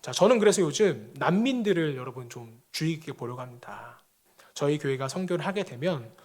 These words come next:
저는 꼭 난민들부터 먼저 도와야겠다라는 생각을 많이 했어요. 난민들이, 이슬람 난민들이 많거든요.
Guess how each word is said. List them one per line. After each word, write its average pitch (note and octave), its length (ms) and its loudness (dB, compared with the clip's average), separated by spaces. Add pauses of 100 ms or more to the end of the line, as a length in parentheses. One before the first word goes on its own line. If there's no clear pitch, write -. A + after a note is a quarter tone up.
(460)
저는 C#3 200 -8
꼭 G3 160 -4
난민들부터 E3+ 720 -4
먼저 B2+ 260 -10
도와야겠다라는 A#2+ 1080 -12
생각을 C#3+ 300 -6
많이 B2+ 220 -10
했어요. G#2+ 520 -18 (300)
난민들이, C#3 500 -6
이슬람 C3 520 -6
난민들이 A#2+ 420 -10
많거든요. A2+ 640 -12